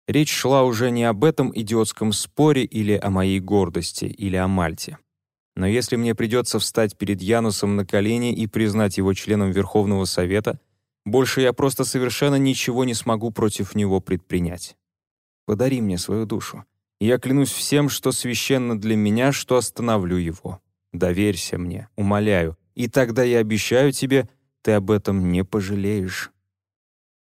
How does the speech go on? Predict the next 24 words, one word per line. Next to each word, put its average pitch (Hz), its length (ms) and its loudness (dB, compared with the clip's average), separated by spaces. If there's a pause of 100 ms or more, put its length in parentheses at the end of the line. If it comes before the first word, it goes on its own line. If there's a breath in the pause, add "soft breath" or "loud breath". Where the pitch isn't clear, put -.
(100)
Кассия 139 480 0
полностью 127 560 -2
притихла 107 520 -4
в 95 60 -6
моих 87 300 -2
объятиях. 90 580 -6 (1080)
«Не 147 120 0
могу», 151 400 -4 (360)
прошептала 85 580 -2
она. 82 240 -6 (1120)
Ее 143 280 6
отказ 160 400 2
напоминал 131 440 2
смертельный 123 640 0
удар. 101 440 0 (580)
Закрыв 113 480 2
глаза, 117 500 2
я 117 160 0
старался 139 460 0
совладать 123 720 0
с - 100 -2
отчаянной 120 500 -2
яростью 101 540 0
внутри. 98 540 -4